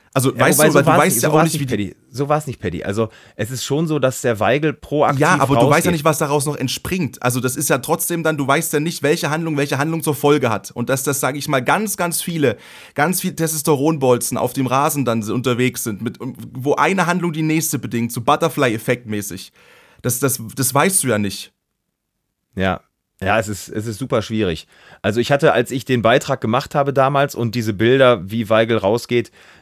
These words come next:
Speaker 2: noch nicht vorliegen hatte, habe ich auch gesagt,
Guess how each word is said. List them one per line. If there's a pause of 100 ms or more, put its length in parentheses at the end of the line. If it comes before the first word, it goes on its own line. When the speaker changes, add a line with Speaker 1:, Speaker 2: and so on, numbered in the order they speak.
Speaker 2:
noch
nicht
vorliegen
hatte,
habe
ich
auch
gesagt,